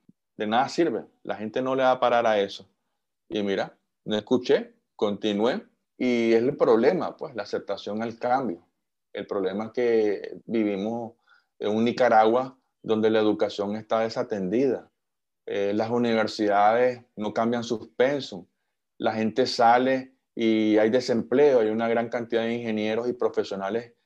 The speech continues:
que están en el desempleo. Andan buscando cómo emprender porque no pueden trabajar con su profesión. El simple hecho, pues, que estamos en un país donde estamos sobreviviendo hace de que cuando le decís, "Mira, tenés que estudiar,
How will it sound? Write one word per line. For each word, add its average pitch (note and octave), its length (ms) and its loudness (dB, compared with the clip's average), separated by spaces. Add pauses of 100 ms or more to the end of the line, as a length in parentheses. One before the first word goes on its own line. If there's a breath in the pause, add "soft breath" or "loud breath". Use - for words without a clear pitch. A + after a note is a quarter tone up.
(140)
que G#2 80 -8
están G#2 260 -6
en A#2+ 160 -4
el A#2+ 180 -4
desempleo. B2 720 -4 (220)
Andan G#2 300 -4
buscando A2+ 400 -2
cómo A2+ 200 -2
emprender G#2+ 540 -4
porque G2+ 260 -8
no G2 200 -6
pueden G#2+ 240 -2
trabajar G2+ 480 -4
con G#2+ 160 -8
su G#2 120 -8
profesión. A2 680 -8 (360)
El A#2 60 -12
simple C3 220 2
hecho, D3+ 200 -2
pues, C3 140 -8
que A#2 100 -2
estamos A2+ 480 -2
en B2+ 100 -4
un B2 220 -4
país A#2+ 320 2
donde A#2+ 200 -4
estamos G#2 340 -6
sobreviviendo B2 800 0
hace A#2 400 -8 (280 soft breath)
de G#2+ 120 -4
que A2 140 0
cuando G2+ 800 -2
le G#2 120 -2
decís, G2 340 0
"Mira, A2+ 240 -2
tenés F#2 260 -10
que G#2 80 -6
estudiar, G#2 720 -2